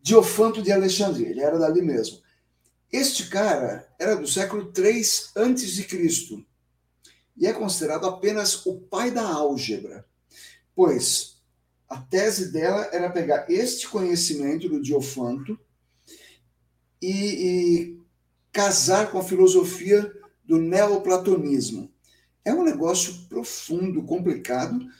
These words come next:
e ela era muito boa nisso. Ela, ali na biblioteca de, de Alexandria, ela ensinava matemática, medicina, filosofia, e ela chegou a ser diretora, ocupou o cargo que era do pai dela, né?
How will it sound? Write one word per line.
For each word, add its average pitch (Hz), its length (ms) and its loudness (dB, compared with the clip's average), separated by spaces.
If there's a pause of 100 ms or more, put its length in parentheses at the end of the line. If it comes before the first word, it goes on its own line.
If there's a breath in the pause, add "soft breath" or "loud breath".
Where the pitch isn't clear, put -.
(320 loud breath)
e 151 180 2
ela 170 200 4
era 202 180 2
muito 160 400 0
boa 175 220 6
nisso. 139 360 0 (360 loud breath)
Ela, 214 440 4
ali 170 140 4
na 196 120 0
biblioteca 151 600 -2
de, 131 200 -4
de 143 60 -2
Alexandria, 139 460 -2
ela 160 100 0
ensinava 143 580 -2 (320 loud breath)
matemática, 160 1120 0 (260 soft breath)
medicina, 165 960 2
filosofia, 160 1160 0 (480 soft breath)
e 170 60 6
ela 202 120 6
chegou 185 360 4
a 208 40 2
ser 196 420 -2
diretora, 214 460 -2
ocupou - 360 -2
o 170 80 -6
cargo 170 440 -2
que 147 120 -6
era 127 160 -2
do 123 140 -10
pai 127 180 -6
dela, 170 300 -2
né? 165 160 -6